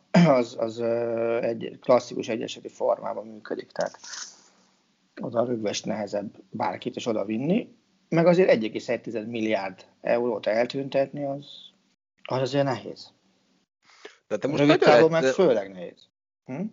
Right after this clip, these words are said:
Speaker 2: Te most nagyon egyértelműen azt mondtad, hogy a Barcelona kiesett a, a B L-ből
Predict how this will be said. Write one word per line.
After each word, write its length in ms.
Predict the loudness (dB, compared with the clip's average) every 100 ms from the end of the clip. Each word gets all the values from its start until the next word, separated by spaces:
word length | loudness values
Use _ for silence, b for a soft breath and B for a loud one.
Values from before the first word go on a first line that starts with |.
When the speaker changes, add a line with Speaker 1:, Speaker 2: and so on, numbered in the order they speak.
| _ _ _ _ _ _ -20 -8
Speaker 2:
Te 80 | -6
most 160 | -2
nagyon 380 | -2 2 2 2
egyértelműen 680 | 2 2 2 0 2 2 0
azt 180 | -2 -4
mondtad, 260 | -6 -6
hogy 120 | -4
a 60 | -2
Barcelona 520 | 0 -2 -2 0 0
kiesett 600 | -2 -4 -4 -4 -10 -6
a, 360 | -4 -4 -6 -14
a 80 | -12
B 80 | -8
L-ből 600 | -4 -2 -4 -4 -6